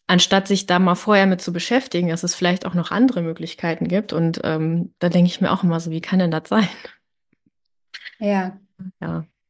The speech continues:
Speaker 2: Ja, da fehlt leider noch der, der ganzheitliche Blick darauf und,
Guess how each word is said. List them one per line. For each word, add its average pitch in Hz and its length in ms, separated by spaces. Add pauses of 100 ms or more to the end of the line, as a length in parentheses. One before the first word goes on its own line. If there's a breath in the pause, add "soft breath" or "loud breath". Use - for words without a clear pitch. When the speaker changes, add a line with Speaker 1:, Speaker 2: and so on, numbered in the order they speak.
(140)
Speaker 2:
Ja, 214 140
da 214 100
fehlt 233 240
leider 214 300
noch 220 160
der, 202 560
der 196 180
ganzheitliche 208 800
Blick 247 340
darauf 226 480
und, 202 380